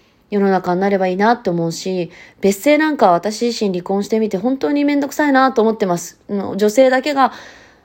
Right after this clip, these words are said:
女性だけってわけじゃないけど、どちらかの姓に変えなければいけないっていうのは、あの、外国人のママたちとも知り合ってみて、もう、へい、あの、当たり前のように娘と姓が違うママいるので、あと事実婚してるママなんかもね、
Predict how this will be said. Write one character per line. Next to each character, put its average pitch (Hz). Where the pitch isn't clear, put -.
女 185
性 294
だ 311
け 330
っ 330
て -
わ 226
け 208
じ 170
ゃ -
な 175
い 165
け 170
ど、 165
ど 220
ち 220
ら 202
か 254
の 214
姓 202
に 175
変 185
え -
な 202
け -
れ 185
ば 170
い 160
け 180
な 180
い 190
っ 185
て -
い 175
う -
の 175
は、 254
あ 190
の、 180
外 208
国 254
人 247
の 180
マ 202
マ 202
た 185
ち -
と 185
も 170
知 185
り 185
合 190
っ 196
て 190
み 180
て、 175
も 175
う、 170
へ 233
い、 -
あ 180
の、 170
当 202
た 277
り 294
前 311
の 320
よ 320
う -
に 262
娘 214
と 185
姓 196
が 175
違 185
う 170
マ 185
マ 165
い 196
る 233
の 180
で、 196
あ 185
と 175
事 175
実 190
婚 214
し 214
て 220
る 214
マ 214
マ 190
な 175
ん 160
か 160
も 170
ね、 269